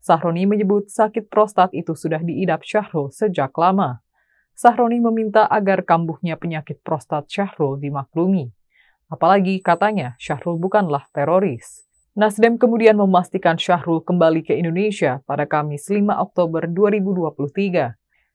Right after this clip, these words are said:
Sebagaimana diketahui, Syahrul Yassin Limpo seharusnya meninggalkan Eropa pada tiga puluh September dua ribu dua puluh tiga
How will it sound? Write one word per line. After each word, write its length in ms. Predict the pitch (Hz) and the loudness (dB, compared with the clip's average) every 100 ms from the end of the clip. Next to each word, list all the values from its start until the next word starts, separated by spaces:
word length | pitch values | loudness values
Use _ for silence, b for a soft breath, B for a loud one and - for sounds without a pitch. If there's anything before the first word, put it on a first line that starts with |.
| _ | _
Sebagaimana 560 | - 175 175 190 202 208 | -2 2 4 4 2 2
diketahui, 560 | 190 190 190 175 175 175 | 0 0 -2 -2 -4 -6
Syahrul 560 | - 208 - 190 180 | -2 -2 0 -2 0
Yassin 320 | 147 - 160 | -2 -4 -4
Limpo 480 | 160 214 208 170 123 | 0 -2 0 0 -2
seharusnya 480 | _ 170 151 151 - | _ -6 -4 -6 -8
meninggalkan 640 | 156 160 165 156 151 147 | -8 -8 -4 -4 -4 -8
Eropa 480 | - 175 175 170 160 | -6 -4 -2 0 -2
pada 240 | - 170 156 | 0 -2 -2
tiga 320 | 214 190 185 | -2 0 0
puluh 240 | 160 151 | 0 -4
September 480 | - 151 - 143 139 | -4 -6 -4 -6 -6
dua 240 | 139 165 | -2 2
ribu 240 | 190 180 156 | 2 0 -2
dua 80 | 139 | -2
puluh 240 | 147 143 | -4 -6
tiga 400 | 208 190 156 120 | -6 -2 -2 -4